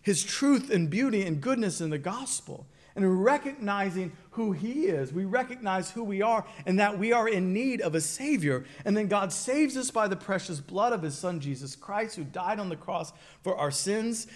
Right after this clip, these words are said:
and unites us to himself and then sends us out on mission.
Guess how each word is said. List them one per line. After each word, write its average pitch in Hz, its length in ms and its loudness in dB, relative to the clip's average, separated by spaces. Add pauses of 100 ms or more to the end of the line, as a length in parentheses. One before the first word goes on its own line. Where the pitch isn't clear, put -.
(120)
and 180 140 6
unites 208 480 2
us 214 120 -2
to - 80 -4
himself 196 360 0 (180)
and 196 100 8
then 185 140 6
sends 269 480 2
us 247 240 -2
out 220 340 0
on 190 240 4
mission. 147 540 0